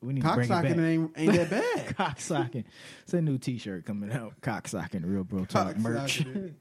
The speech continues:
Speaker 1: <laughs> Cock socking.
Speaker 2: Bro, did you,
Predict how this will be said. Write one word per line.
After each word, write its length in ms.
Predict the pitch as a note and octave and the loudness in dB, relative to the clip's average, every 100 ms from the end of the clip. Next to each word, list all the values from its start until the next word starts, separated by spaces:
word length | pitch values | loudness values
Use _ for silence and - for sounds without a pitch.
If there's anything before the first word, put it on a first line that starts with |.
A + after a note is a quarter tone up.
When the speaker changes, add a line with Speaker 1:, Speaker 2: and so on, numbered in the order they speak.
| - | -20
Speaker 1:
<laughs> 180 | - _ | -20 _
Cock 300 | - - A3 | -16 -14 -14
socking. 440 | - - A#2 - G#2+ _ _ _ _ - - - - _ _ - - - _ E3 | -16 -14 -14 -14 -18 _ _ _ _ -20 -20 -20 -20 _ _ -20 -20 -20 _ -4
Speaker 2:
Bro, 140 | F#3+ | -2
did 160 | A3+ A#3+ | -2 -2
you, 200 | E4+ | -4